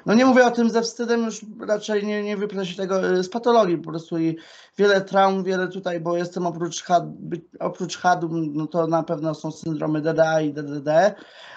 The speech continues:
ale już opowiadam, jak to się zaczęło. Otóż, no, pogubiłem się w życiu, popadłem, e, w używki. E, na początku była to marihuana, tam w wieku nas-, nastu lat.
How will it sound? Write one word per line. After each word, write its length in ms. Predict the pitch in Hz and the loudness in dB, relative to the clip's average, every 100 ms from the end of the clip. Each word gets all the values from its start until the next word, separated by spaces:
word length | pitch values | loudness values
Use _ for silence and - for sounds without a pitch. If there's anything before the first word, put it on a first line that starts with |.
| - | -4
ale 240 | - 185 208 | 2 4 4
już 160 | 208 | 0
opowiadam, 380 | 190 196 190 190 | -6 -6 -2 -2
jak 140 | 185 | -4
to 60 | 185 | -10
się 100 | 180 | -12
zaczęło. 360 | 175 175 160 151 | -12 -6 -6 -6
Otóż, 360 | 165 190 - | -8 -8 -6
no, 300 | 214 208 208 _ - _ _ _ - | -4 -4 -4 _ -18 _ _ _ -2
pogubiłem 520 | 233 247 247 233 226 | 0 0 2 2 2
się 120 | 208 | -4
w 60 | 196 | -10
życiu, 300 | 214 233 226 | -8 -8 -6
popadłem, 640 | 214 214 202 196 196 190 | -6 -2 -2 0 -4 -4
e, 300 | 180 170 170 | 0 0 0
w 100 | 165 | -4
używki. 720 | 180 196 196 - 185 180 185 _ _ - _ _ _ - | -6 -8 -8 -4 0 0 -4 _ _ -20 _ _ _ -2
E, 240 | 151 143 | 2 2
na 120 | 147 | 0
początku 400 | 147 170 185 160 | -2 -2 -2 -2
była 160 | 170 170 | 0 2
to 100 | 165 | 2
marihuana, 580 | 165 160 165 170 170 165 | 0 -2 0 2 4 2
tam 200 | 165 151 | 0 -4
w 40 | |
wieku 220 | 156 160 | -8 -6
nas-, 440 | 165 160 151 - - | -4 -4 -6 -8 -2
nastu 420 | 175 175 175 151 | 0 0 -2 0
lat. 360 | 165 208 - | 4 4 0